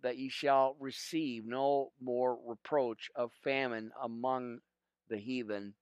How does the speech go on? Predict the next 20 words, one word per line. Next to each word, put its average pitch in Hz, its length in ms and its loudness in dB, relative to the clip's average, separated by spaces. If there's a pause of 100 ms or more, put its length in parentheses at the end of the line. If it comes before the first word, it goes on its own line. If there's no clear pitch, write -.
(760)
Then 160 640 10
shall 147 380 6
ye 143 240 -2
remember 139 500 0
your 151 240 4
own 147 140 4
evil 139 280 0
ways 117 480 0 (100)
and 156 360 4
your 147 100 -4
doings 135 640 0 (420)
that 135 160 4
were 139 360 2 (280)
not 135 440 4
good, 107 280 -4 (1080)
and 190 720 10
shall," 180 720 8 (320)
uh, 156 200 4
let's 147 140 -2
see, 120 840 -8